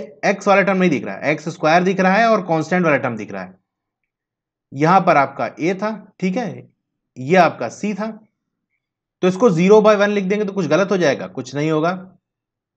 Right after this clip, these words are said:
और ज़ीरो क्या है हमारा, coefficient of x, ये देख रहे हैं ज़ीरो है, तभी एक्स का टर्म गायब हो गया, तो वही लिख देंगे, नेगेटिव लगा दो। अब ज़ीरो में प्लस माइनस से कुछ भी मल्टीप्लाई कर दो, ज़ीरो तो ज़ीरो ही रहेगा,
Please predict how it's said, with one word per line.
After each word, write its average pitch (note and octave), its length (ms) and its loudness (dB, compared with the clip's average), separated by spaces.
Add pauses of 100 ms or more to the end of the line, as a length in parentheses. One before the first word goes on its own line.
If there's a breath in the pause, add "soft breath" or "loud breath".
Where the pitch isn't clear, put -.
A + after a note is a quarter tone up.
(320)
और B2+ 140 -4
ज़ीरो C#3 300 0
क्या F#3 160 0
है G3+ 120 4
हमारा, A2 280 -2 (240)
coefficient C#3+ 460 -2
of D#3 200 2
x, F#3 240 -2
ये A#2+ 80 -4
देख D3 220 -2
रहे F#3 120 -2
हैं G3 80 -2
ज़ीरो C3+ 220 -2
है, F3+ 140 -2 (340)
तभी B2+ 240 0
एक्स D#3+ 140 0
का E3+ 100 0
टर्म D#3+ 240 -2
गायब D#3 180 2
हो E3 120 0
गया, F#3 160 -2 (1300)
तो C3+ 60 -4
वही D3 140 4
लिख F3 140 2
देंगे, G3+ 320 -2
नेगेटिव C#3+ 500 -2
लगा F3+ 260 4
दो। F#3+ 100 -4
अब C#3+ 140 -2
ज़ीरो C#3+ 240 -2
में E3 160 -2
प्लस D3+ 260 -4
माइनस D#3 340 -4
से F3+ 80 -4
कुछ B2+ 160 -6
भी C#3 140 -4
मल्टीप्लाई D#3+ 420 -2
कर E3 140 -2
दो, E3+ 200 -2
ज़ीरो A#2+ 280 -6
तो C3 120 -6
ज़ीरो C3 220 -2
ही D#3+ 60 0
रहेगा, C#3+ 320 0